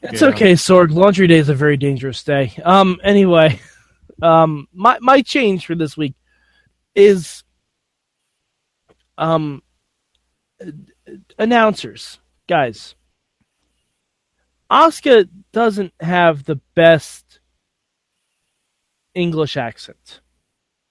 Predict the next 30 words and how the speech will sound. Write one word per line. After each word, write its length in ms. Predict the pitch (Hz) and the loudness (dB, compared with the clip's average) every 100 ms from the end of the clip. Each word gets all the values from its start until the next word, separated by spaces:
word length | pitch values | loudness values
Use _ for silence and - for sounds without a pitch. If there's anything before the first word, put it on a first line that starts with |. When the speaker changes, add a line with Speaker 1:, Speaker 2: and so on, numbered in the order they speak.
| _ _ _ _ _ _ | _ _ _ _ _ _
Speaker 1:
So 160 | - - | -6 -2
Speaker 2:
No. 140 | 135 202 | -2 -4
Speaker 1:
if 140 | 196 | -4
you 180 | 220 220 | -2 0
know 580 | 214 277 277 254 220 - _ _ | 2 4 4 0 -6 -14 _ _
she's 300 | - 226 190 | -10 -8 -6
supposed 540 | 226 180 233 285 - | -6 -4 0 0 -2
to 80 | 285 | -16
say 260 | - 254 233 | -6 -2 0
the 140 | 202 | -2
word 340 | 185 190 180 143 | 0 0 0 -4
fate, 560 | - 151 113 _ - _ _ _ - | -6 -6 -6 _ -20 _ _ _ -12
Speaker 2:
Right, 840 | 143 131 139 151 160 165 160 147 | -10 -6 -2 2 4 4 4 2
they, 160 | 160 160 | -2 -4
they 220 | 143 156 | -2 -2
were 120 | 156 | 0
going 180 | 147 151 | 2 2
Speaker 1:
don't 60 | 143 | 2
Speaker 2:
back 140 | 135 | -2
and 80 | - | 0
Speaker 1:
play 220 | 311 294 | 2 2
it 60 | 254 | 4
Speaker 2:
forth 80 | 226 | 4
on 100 | 220 | 4
Speaker 1:
off 100 | 214 | 4
Speaker 2:
that. 80 | - _ - | -2 _ -6
Speaker 1:
as 240 | 208 180 | -6 -6
being 460 | 139 196 190 180 160 _ - | -8 -10 -8 -10 -12 _ -10
fucking 500 | 151 _ 156 143 _ | -10 _ -20 -20 _
idiots. 800 | 139 117 104 - _ - - - | -18 -16 -18 -20 _ -20 -20 -20